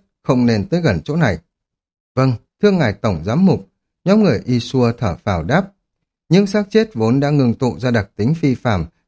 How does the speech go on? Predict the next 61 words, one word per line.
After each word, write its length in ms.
thậm 180
chí 200
có 120
cái 320
còn 240
kết 140
hợp 220
với 100
bộ 240
phận 240
nào 160
đó 200
trên 220
cơ 180
thể, 260
tạo 200
thành 220
một 140
vật 260
phẩm 240
thần 200
kỳ 280
đáng 240
sợ. 260
Ngoài 180
ra 180
những 180
người 140
chết 320
còn 180
mang 240
theo 180
các 160
đồ 140
vật 180
tùy 240
thân 180
khác. 260
Lần 200
này 180
trái 160
tim 240
máy 140
móc 280
thu 140
hoạch 260
không 220
ít 240
nha, 260
cộng 220
thêm 240
các 160
loại 160
vật 280
phẩm 220
như 140
khung 240
chân 220
dung 220
bóng 220
ma, 280